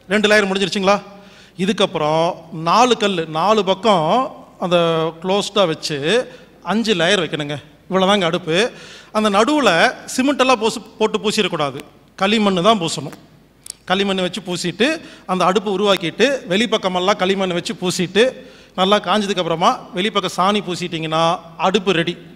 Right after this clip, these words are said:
இது என்ன கான்செப்ட்னு கேட்டிங்கன்னா, நல்லா கவனிங்க, அந்த கிரில் இருக்கு இல்லைங்களா, அந்த கிரில்லுக்கு மேல தான் விறகு வச்சு எரிக்கணும், இல்ல கொட்டாங்குச்சி வரி எரிக்கணும். பொதுவா அடுப்புல என்ன பண்ணுவோம், அடுப்பு பத்த வச்சுட்டு ஊதுகுழல் வச்சு ஊதுவோம்,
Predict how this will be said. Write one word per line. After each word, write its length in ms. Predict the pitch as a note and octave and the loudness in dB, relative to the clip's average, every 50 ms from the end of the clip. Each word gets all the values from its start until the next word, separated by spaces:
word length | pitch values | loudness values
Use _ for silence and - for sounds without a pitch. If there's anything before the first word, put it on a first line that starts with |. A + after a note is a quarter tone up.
| - - _ _ _ _ - - - - - - _ | -20 -20 _ _ _ _ -20 -20 -20 -20 -20 -10 _
இது 120 | G3+ F#3+ | 0 2
என்ன 220 | G3 G#3 B3 C4+ C4+ | 2 4 4 2 2
கான்செப்ட்னு 500 | G3+ F#3 G#3+ G#3 - G#3 E3+ - G3+ G3 | 2 0 0 0 -2 -4 -4 -2 -2 0
கேட்டிங்கன்னா, 640 | E3+ E3+ D3+ D#3+ D3 C#3+ C3+ C3+ C#3 D3 E3+ G3+ A3 | 0 -2 -2 -2 -4 -4 -4 -4 -2 0 0 0 0
நல்லா 180 | G3 F3 G3 G#3 | 0 0 0 0
கவனிங்க, 640 | F3 E3+ D#3+ D3+ C#3 C3+ C#3 D3 E3+ G#3 B3 C4+ - - - - - - | 0 0 -2 -4 -4 -4 0 2 2 2 2 0 -4 -12 -18 -18 -8 -4
அந்த 180 | G#3 G#3+ G#3 G3 - | 0 0 0 2 2
கிரில் 200 | A#3 C4+ D4 C#4 | 2 4 4 4
இருக்கு 180 | A#3+ F#3 - | 2 0 -2
இல்லைங்களா, 400 | E3+ D#3+ D3+ D3+ D#3+ E3 D3+ C3+ - - - - - - - _ _ _ _ - - - | -4 -4 -2 0 0 0 0 0 -4 -10 -20 -20 -20 -20 -20 _ _ _ _ -20 -14 -4
அந்த 240 | - G3+ G#3 F#3+ F#3 D3+ | -2 0 0 0 0 0
கிரில்லுக்கு 360 | F3 B3+ C#4 D4 D4+ - - | 2 2 4 2 2 0 0
மேல 280 | A#3 G#3+ G3+ G3 F#3+ | 0 2 2 2 4
தான் 200 | F#3 A3 C4+ C#4 | 4 4 4 4
விறகு 260 | G#3 F#3+ G#3 A#3 G#3+ G3+ | 4 4 2 2 2 0
வச்சு 240 | F#3 F#3 - G3+ F3 | -2 0 0 -2 -2
எரிக்கணும், 300 | F3+ F3 F3+ F#3 B3+ C#4 | -2 -2 -2 -2 0 0
இல்ல 120 | C4 A3+ | 0 0
கொட்டாங்குச்சி 480 | - G3 F#3+ - A3 G#3 G3+ F#3+ - F#3 | -2 -2 0 2 2 2 2 -2 -2 0
வரி 140 | F#3 F#3+ F#3+ | 0 2 2
எரிக்கணும். 420 | E3+ F3 E3 B2+ - C#3 D#3 - - - - - - _ - - - - - - - - - _ | 0 0 -2 -4 -6 -8 -10 -12 -16 -20 -20 -20 -20 _ -20 -20 -20 -20 -20 -20 -20 -20 -10 _
பொதுவா 240 | - B3 B3+ D4 D4+ | 4 4 6 8 8
அடுப்புல 320 | C#4 A3+ G#3 A#3+ C#4 A3+ C4 | 8 8 8 6 4 4 2
என்ன 280 | B3 A3+ A3 G3 F#3+ | 4 4 4 0 0
பண்ணுவோம், 440 | F3+ E3+ D#3+ D#3 D3+ D#3+ G#3+ B3+ A3+ | 0 0 0 0 2 4 4 4 4
அடுப்பு 320 | F3+ F#3+ G3 C4 - A3+ | 4 2 0 0 0 0
பத்த 20 | G3 | 0
வச்சுட்டு 500 | G3+ A3+ G#3 F3+ - F3 - D#3+ E3+ F3+ F#3 F3 F3 | 2 0 0 0 -2 -4 -2 -2 0 0 0 -2 -2
ஊதுகுழல் 460 | A3+ C4 D#4 D#4 D4+ C4 A3 G#3+ F#3+ | 0 0 2 2 2 2 2 2 0
வச்சு 220 | F3+ F3 - A#3 | 0 -2 -2 -2
ஊதுவோம், 360 | G3 G#3 G#3 G3+ F#3 F3+ - | -2 0 0 0 -2 -2 -4